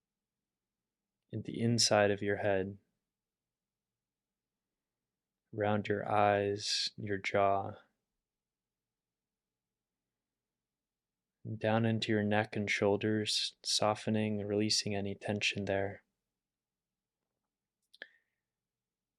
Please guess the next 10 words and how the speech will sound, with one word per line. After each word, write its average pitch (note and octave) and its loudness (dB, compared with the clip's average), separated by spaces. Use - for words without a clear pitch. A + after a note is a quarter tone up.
And C#3+ 0
then C3+ 2
just B2 6
sweep A#2+ 4
down A#2 8
the A2+ 4
rest A2 8
of A2 4
your A2 6
body, G2+ 0